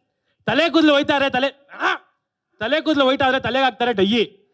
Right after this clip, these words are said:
ತಲೆ ಕೂದಲು ವೈಟ್ ಆದ್ರೆ ತಲೆಗೆ ಹಾಕ್ತಾರೆ ಡೈಯಿ. ಕನ್ನಡಿಗರ ಮನ್ಸನ್ನ ಗೆಲ್ಲಕ್ ಬರ್ತಿದೆ, ಅದೇ ಫೈರ್ ಫ್ಲೈ. ನಮ್ ಕನ್ನಡಿಗರು ಯಾವತ್ತಿದ್ರು ಬಿಡಲ್ಲ ಕೈ. ಅಣ್ಣ,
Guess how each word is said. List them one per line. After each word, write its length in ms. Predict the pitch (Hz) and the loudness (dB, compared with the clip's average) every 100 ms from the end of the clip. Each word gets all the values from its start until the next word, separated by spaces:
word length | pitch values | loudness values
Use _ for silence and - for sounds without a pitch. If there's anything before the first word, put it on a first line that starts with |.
| _ - | _ -4
ತಲೆ 220 | 247 320 | 0 0
ಕೂದಲು 240 | 320 302 277 | 2 4 2
ವೈಟ್ 140 | 285 | 2
ಆದ್ರೆ 160 | 277 262 | 0 0
ತಲೆಗೆ 240 | 240 277 | 0 0
ಹಾಕ್ತಾರೆ 260 | 269 262 226 | -2 -2 -2
ಡೈಯಿ. 580 | 208 254 220 247 262 202 _ _ | -2 0 2 2 0 -4 _ _
ಕನ್ನಡಿಗರ 460 | 196 233 294 294 269 | -10 -4 -2 -2 -2
ಮನ್ಸನ್ನ 280 | 240 226 277 | -4 -4 -6
ಗೆಲ್ಲಕ್ 320 | 208 254 269 | -4 -4 -2
ಬರ್ತಿದೆ, 300 | 254 247 240 | -2 -2 -2
ಅದೇ 180 | 208 277 | -2 -2
ಫೈರ್ 320 | 240 254 285 | 0 0 -2
ಫ್ಲೈ. 300 | - 285 349 370 415 359 269 - _ _ _ _ - - - - 403 427 - - - - - - _ - | -2 2 6 6 4 2 0 -6 _ _ _ _ -20 -20 -20 -20 -20 -20 -20 -20 -20 -20 -20 -20 _ -14
ನಮ್ 200 | 160 196 | -8 -6
ಕನ್ನಡಿಗರು 500 | 214 220 269 285 269 | -4 0 2 4 4
ಯಾವತ್ತಿದ್ರು 440 | 233 240 254 254 240 | 4 2 0 0 0
ಬಿಡಲ್ಲ 240 | 226 226 247 254 - _ _ _ _ _ _ - | 0 0 0 -2 -8 _ _ _ _ _ _ -12
ಕೈ. 260 | 175 180 156 _ _ _ _ _ | -6 -4 -4 _ _ _ _ _
ಅಣ್ಣ, 100 | - | -8